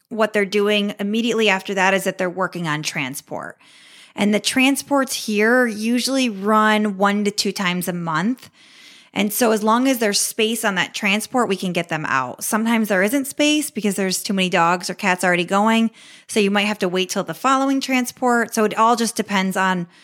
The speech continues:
um, the logistics behind when they can go.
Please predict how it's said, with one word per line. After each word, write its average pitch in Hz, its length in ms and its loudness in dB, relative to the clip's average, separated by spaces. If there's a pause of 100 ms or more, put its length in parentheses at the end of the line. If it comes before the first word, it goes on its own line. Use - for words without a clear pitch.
(340)
um, 175 440 0 (260)
the 240 240 0
logistics 196 800 -2
behind 185 380 -2
when 165 140 -2
they 147 120 -4
can 151 200 -10
go. - 340 -10